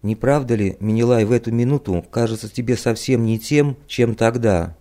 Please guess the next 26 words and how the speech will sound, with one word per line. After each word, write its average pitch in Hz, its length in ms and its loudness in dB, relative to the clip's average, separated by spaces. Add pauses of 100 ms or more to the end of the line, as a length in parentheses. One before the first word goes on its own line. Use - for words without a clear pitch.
(160)
И 113 120 -8
если 123 300 2
б - 120 -6
он 113 220 0
подцепил 127 580 0
тебя, 95 480 2 (120)
мало 131 340 2
помогли 123 440 0
бы 120 140 2
тебе 113 420 0 (120)
твоя 110 340 4
кефара, 135 760 0
твой 107 220 -2
стройный 113 480 0
стан 135 460 -2 (160)
и 107 100 -6
богини 123 400 0
любви. 104 520 -4 (840)
Да, 110 360 2
если 123 320 0
бы 123 140 0
троянцы 123 580 2
не 127 140 2
были 117 320 2
сонливым 117 560 0
сбродом, 110 580 2